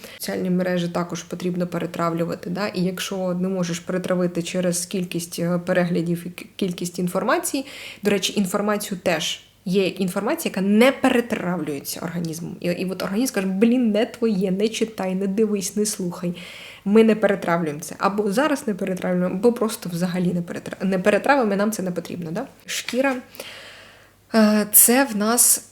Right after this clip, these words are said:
е, функція більше захист, бар'єр, ем, ну, філь-, фільтр, але от захисна функція, бар'єрна функція. Коли в тебе є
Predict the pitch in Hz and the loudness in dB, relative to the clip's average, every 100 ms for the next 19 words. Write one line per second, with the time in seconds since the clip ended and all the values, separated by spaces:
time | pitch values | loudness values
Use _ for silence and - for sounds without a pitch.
0 | - 190 202 208 196 185 220 214 - 240 | -6 -4 -2 -2 -4 0 2 2 2 2
1 | 226 202 226 - 254 233 214 185 190 - | 2 2 0 0 0 2 2 2 0 0
2 | 269 - - - 190 190 190 175 180 202 | 0 0 -4 -8 -2 0 0 0 0 0
3 | 214 - _ _ - 190 190 190 190 190 | -2 -8 _ _ -6 -4 -4 -4 -4 -2
4 | 185 185 185 180 180 180 214 254 294 - | -2 -2 -2 0 0 -2 -2 -4 -4 -4
5 | 180 - 180 180 311 - 185 202 208 202 | -4 -4 -4 -2 -4 -4 -4 -2 -2 -4
6 | - 190 185 202 - 202 185 269 302 214 | -4 -4 -2 -4 -2 -4 -2 -4 0 0
7 | 180 180 180 180 180 170 175 - 175 180 | 0 0 -2 -4 -6 -6 -8 -6 -6 -8
8 | - - - - 214 220 220 - 214 196 | -12 -18 -18 -6 0 2 0 -2 -4 -2
9 | 190 185 175 202 208 | -2 -2 -2 0 0